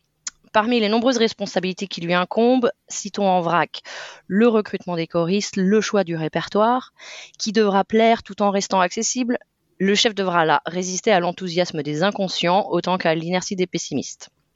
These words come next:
L'élaboration d'une saison équilibrée, avec des concerts qu'il faudra par la suite honorer, l'organisation des répétitions, la planification du travail, car il faut anticiper les délais d'apprentissage, surtout avec les chœurs amateurs,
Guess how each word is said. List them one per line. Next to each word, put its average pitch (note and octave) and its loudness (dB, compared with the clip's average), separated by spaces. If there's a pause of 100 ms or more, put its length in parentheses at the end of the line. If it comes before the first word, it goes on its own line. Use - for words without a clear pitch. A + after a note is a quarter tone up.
(600)
L'élaboration F3+ 4
d'une D#3 -10
saison D3+ -6
équilibrée, G#3+ -2 (480)
avec E3+ -2
des E3 -4
concerts F3+ -2
qu'il - -10
faudra D3+ 0
par D3+ -4
la C#3+ -2
suite - -10
honorer, D3 0 (640)
l'organisation G#3+ 0
des E3 -2
répétitions, G#3+ 0
la G3 4
planification D#3 -8
du C#3 -14
travail, A3 2 (180)
car D3+ 0
il D#3 -2
faut - -8
anticiper D3 -4
les B2+ 0
délais B2+ 0
d'apprentissage, F3+ -4
surtout - -2
avec D3 -2
les D3+ -4
chœurs C3+ -2
amateurs, C3+ -4